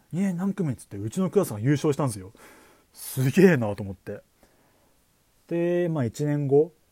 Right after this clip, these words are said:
まあ、三年生の文化祭でも、俺また呼ばれて、で、そ-、その時は、シンデレラの、なんか、パロディをしたのかな。で、シンデレラに靴を履かせる役で登場して。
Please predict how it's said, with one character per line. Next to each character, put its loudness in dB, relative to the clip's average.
ま -8
あ、 -8
三 -2
年 -2
生 -4
の -4
文 -4
化 0
祭 -2
で -4
も、 -6
俺 0
ま -2
た 0
呼 2
ば 2
れ 2
て、 -2
で、 -6
そ-、 -10
そ -8
の -6
時 -8
は、 -2
シ -4
ン 0
デ 0
レ 2
ラ -2
の、 -12
な -10
ん -12
か、 -18
パ -8
ロ 0
デ -6
ィ -10
を -16
し -18
た -12
の -10
か -20
な。 -16
で、 -2
シ -6
ン -2
デ -2
レ -2
ラ -6
に -6
靴 -4
を 6
履 -10
か -6
せ -6
る -2
役 -6
で -14
登 -6
場 -8
し -20
て。 -18